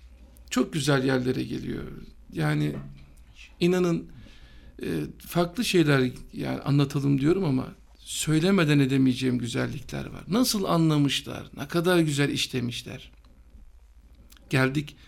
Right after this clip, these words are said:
dert ehli falan derken istiğfara ve tövbeye.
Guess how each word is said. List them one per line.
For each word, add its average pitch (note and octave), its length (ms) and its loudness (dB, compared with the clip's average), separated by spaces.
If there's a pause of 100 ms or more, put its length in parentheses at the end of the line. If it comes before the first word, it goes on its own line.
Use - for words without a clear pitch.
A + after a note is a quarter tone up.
(340)
dert C#3+ 420 0
ehli C3 520 -2
falan C3 340 -4
derken F#3 380 -8
istiğfara C3+ 720 -6
ve C#3+ 120 -6
tövbeye. C3 540 -6